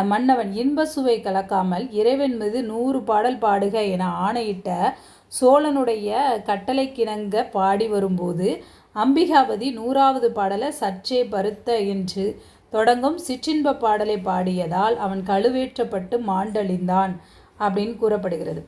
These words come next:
அம்பிகாபதி பற்றிய செவிவழி செய்திய புலவர் புராணம் கம்பர் சருக்கம்,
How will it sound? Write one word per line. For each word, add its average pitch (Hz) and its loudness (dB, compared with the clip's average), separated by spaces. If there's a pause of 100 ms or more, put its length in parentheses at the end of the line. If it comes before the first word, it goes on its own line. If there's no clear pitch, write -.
(140)
அம்பிகாபதி 269 -2
பற்றிய 196 -4 (100)
செவிவழி 247 -2
செய்திய 190 -2
புலவர் 240 0
புராணம் 196 0 (420)
கம்பர் 277 2
சருக்கம், 185 -4